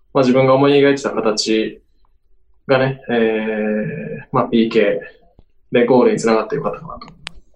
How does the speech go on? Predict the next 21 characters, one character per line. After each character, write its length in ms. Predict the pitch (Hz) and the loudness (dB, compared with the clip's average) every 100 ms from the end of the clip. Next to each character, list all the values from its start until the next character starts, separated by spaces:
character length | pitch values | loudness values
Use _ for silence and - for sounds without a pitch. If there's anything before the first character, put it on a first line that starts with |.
| - - _ _ _ - - | -20 -20 _ _ _ -20 -20
吹 80 | - | -2
か 120 | 160 | 2
さ 120 | 202 | 4
な 120 | 180 | 4
い 80 | 127 | 6
よ 100 | 127 | 6
う 40 | 113 | 4
に 180 | 107 | 2
っ 40 | - | 0
て 100 | 104 | 2
い 140 | 104 | 4
う 40 | 113 | 4
意 60 | |
識 460 | 113 - 95 - - - - - - | 0 0 0 0 -4 -16 -20 -20 0
で 200 | 110 104 | 2 4
蹴 120 | 113 | 2
っ 40 | 110 | 0
た 220 | 101 98 | 2 0
り、 60 | - - - - - - - - - - - - - | -2 -8 -20 -20 -20 -20 -20 -20 -20 -20 -20 -20 -16
う 0 | |
ー 60 | - | 0